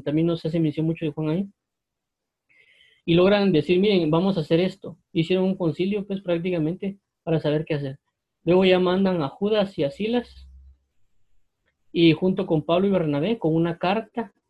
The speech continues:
que prácticamente es la, como podría, podríamos decir así, como que la primer carta apostólica, eh, no solo enviada por, por Pedro, sino también enviada por un grupo de, de apos-, de, de ancianos y otros, y también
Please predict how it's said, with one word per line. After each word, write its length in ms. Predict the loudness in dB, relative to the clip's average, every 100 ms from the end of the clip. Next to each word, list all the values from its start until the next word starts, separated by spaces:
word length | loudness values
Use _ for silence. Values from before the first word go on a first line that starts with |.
| _ _ _
que 180 | -4 -2
prácticamente 380 | -2 -2 -2 -2
es 60 |
la, 160 | -2 -4 -8 -10
como 300 | -8 -6 -4
podría, 260 | -2 2 0
podríamos 380 | 4 6 6 6
decir 180 | 4
así, 160 | 2 0
como 160 | 0 2
que 60 |
la 140 | 2 2
primer 320 | 4 4 4
carta 260 | 2 0 -4
apostólica, 720 | -4 -6 -4 -4 -4 -6 -8 _ _ _ _ _ _ _ _
eh, 380 | -2 0 0 2
no 160 | 2
solo 160 | 2 0
enviada 340 | 2 2 0
por, 220 | -2 -6 -6 _
por 240 | -6 -4 0
Pedro, 360 | 2 4 2
sino 220 | 0 -4 -2
también 260 | 0 0
enviada 320 | 0 0 0
por 80 | 0
un 80 | 0
grupo 260 | -2 -4 -4
de, 140 | -4 -10
de 180 | -8 -8
apos-, 340 | -6 -6 -8 -8
de, 560 | -6 -4 -4 -6 -10 -12
de 300 | -8 -8 -8
ancianos 580 | -12 -8 -2 0 -2 -4
y 60 | -4
otros, 400 | -2 -4 -8 _ _ _ _ _ _ _ _ _
y 400 | -2 0 0 -2
también 360 | -2 0 0